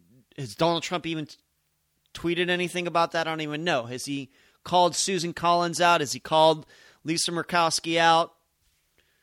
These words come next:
for not voting? Uh, for I, I have no idea. I really do have no idea. I, if he hasn't, I'm surprised by that.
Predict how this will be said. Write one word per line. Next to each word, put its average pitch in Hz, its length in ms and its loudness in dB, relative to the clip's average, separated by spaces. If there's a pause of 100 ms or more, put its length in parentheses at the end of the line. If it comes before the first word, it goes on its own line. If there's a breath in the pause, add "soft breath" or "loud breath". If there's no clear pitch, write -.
(300)
for 156 180 -10
not 170 240 -2
voting? 170 640 -2
Uh, 147 200 -4
for 151 380 -8
I, 147 200 -8
I 156 120 -4
have 143 120 -4
no 151 160 -2
idea. 127 380 -6 (360)
I 135 60 -8
really 151 280 0
do 143 160 -4
have 131 180 -6
no 127 180 -10
idea. 117 400 -12 (1700 soft breath)
I, 196 240 0 (240)
if 190 160 2
he 190 120 -2
hasn't, 190 540 6
I'm 185 160 0
surprised 175 600 4
by 120 200 -2
that. 104 200 -18